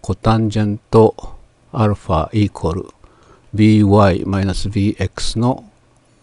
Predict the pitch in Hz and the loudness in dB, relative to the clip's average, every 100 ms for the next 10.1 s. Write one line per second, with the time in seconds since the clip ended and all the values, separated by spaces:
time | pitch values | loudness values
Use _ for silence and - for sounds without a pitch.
0 | _ _ - - 107 95 95 - 90 - | _ _ -8 -2 -2 0 -4 -2 -4 0
1 | 90 - - - - - - - _ _ | -2 -2 0 0 0 -14 -18 -20 _ _
2 | _ _ _ 120 110 104 92 90 120 135 | _ _ _ -4 -2 -4 -6 -2 0 0
3 | - - _ _ _ _ _ _ _ _ | -4 -20 _ _ _ _ _ _ _ _
4 | _ _ _ _ _ 123 131 135 104 101 | _ _ _ _ _ 0 6 6 6 2
5 | 90 120 131 120 127 120 95 87 80 82 | 0 4 4 6 6 6 4 0 0 -4
6 | - 131 123 - - - - - - _ | 4 6 6 2 -16 -16 -20 -20 -20 _
7 | _ _ _ _ _ _ 127 90 73 67 | _ _ _ _ _ _ -4 -4 -4 -10
8 | - - - - - 190 120 113 107 98 | -16 -20 -20 -20 -18 -2 2 2 2 0
9 | 95 - - 139 - - - 107 87 - | -2 -4 -6 -8 -4 -6 -2 -2 -2 0